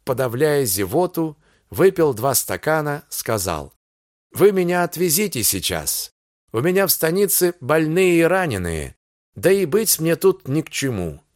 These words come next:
Все бесполезно. Я бы с дорогой душой послужил Григорию Пантелеевичу, но, говорю честно, помочь не могу. Наше дело маленькое, мы только больных лечим,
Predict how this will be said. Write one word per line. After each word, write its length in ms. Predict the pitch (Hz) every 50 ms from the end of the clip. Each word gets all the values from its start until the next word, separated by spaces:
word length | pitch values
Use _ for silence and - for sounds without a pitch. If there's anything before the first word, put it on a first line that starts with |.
| _ _ _
Все 260 | _ - - 185 202 185
бесполезно. 880 | 165 156 - - - 127 107 98 90 85 76 71 76 69 65 60 - _ _ _ _ _ _ _ _ _ _ _ _ _ -
Я 180 | - 190 214
бы 280 | 190 202 202 196 196 - _ _
с 100 | - 107
дорогой 480 | 120 170 170 170 170 160 160 196 196 180
душой 480 | 143 165 170 - - 185 196 190 175 -
послужил 640 | - 170 160 - - 170 165 131 147 196 202 190
Григорию 600 | 147 131 151 165 143 139 180 190 185 170 165 165
Пантелеевичу, 1120 | - - 160 151 143 - 156 160 160 185 185 180 160 120 95 82 - - - 80 73 67 - _ _ _ _ _ _ _ _ _
но, 200 | - 113 147 165
говорю 380 | 147 151 151 147 156 156 170 170
честно, 640 | - - - 110 90 80 - - 80 76 69 65 - _ _ _ _ _ _
помочь 560 | - 107 107 120 151 170 175 - - - - _ -
не 140 | 117 127
могу. 440 | 123 117 113 104 90 85 78 71 67 - _ _ _ _ _ _ _ _ _ _
Наше 340 | - 170 196 175 - 180 170
дело 320 | 143 170 190 190 180 175
маленькое, 840 | 170 175 190 190 180 143 110 95 90 82 - 82 78 76 69 71 - _ _ _ _ _ _ _ _
мы 160 | - 131 156
только 380 | 151 - 180 185 170 - - 165
больных 520 | 135 165 165 165 165 175 196 190 - -
лечим, 540 | 120 104 98 87 - - - 71 67 67